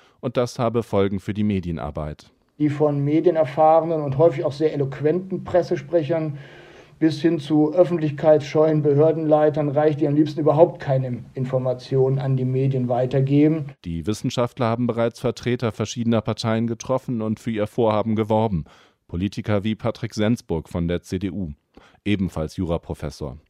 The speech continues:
Speaker 1: Sensburg begrüßt die Gesetzesinitiative. Rechtspolitisch würde sie Klarheit schaffen.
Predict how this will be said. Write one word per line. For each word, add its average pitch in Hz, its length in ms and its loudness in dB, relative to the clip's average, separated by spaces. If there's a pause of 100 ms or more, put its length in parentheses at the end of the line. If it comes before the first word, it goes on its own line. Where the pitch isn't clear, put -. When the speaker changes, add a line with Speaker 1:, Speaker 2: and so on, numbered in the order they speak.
(560)
Speaker 1:
Sensburg 92 580 -2
begrüßt 107 420 -2
die 95 80 -6
Gesetzesinitiative. 78 1200 -8 (640)
Rechtspolitisch 113 840 -2
würde 104 220 2
sie 92 140 -4
Klarheit 78 520 -6
schaffen. 73 400 -10